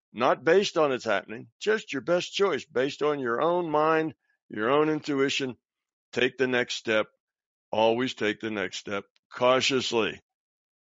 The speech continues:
Okay, so that you make good choices cautiously, because it's easy to make bad choices. Why is it so easy to make bad choices? Because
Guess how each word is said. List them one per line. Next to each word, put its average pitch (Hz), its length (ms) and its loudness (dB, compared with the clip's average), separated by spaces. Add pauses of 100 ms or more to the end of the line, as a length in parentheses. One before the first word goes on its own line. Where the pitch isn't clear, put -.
(400)
Okay, 104 260 -4
so 104 220 -4
that 110 180 -6
you 123 80 -4
make 127 280 0
good 156 220 4
choices 110 580 0 (340)
cautiously, 123 720 2
because 120 400 -4
it's 127 180 -8
easy 156 360 -4
to 151 80 -6
make 131 360 0
bad 113 280 0
choices. 104 580 -4 (960)
Why 117 220 2
is 175 120 4
it 175 80 2
so 156 240 0
easy 160 280 0
to 156 80 -4
make 151 240 -2
bad 147 240 2
choices? 151 600 -4 (500)
Because 135 520 2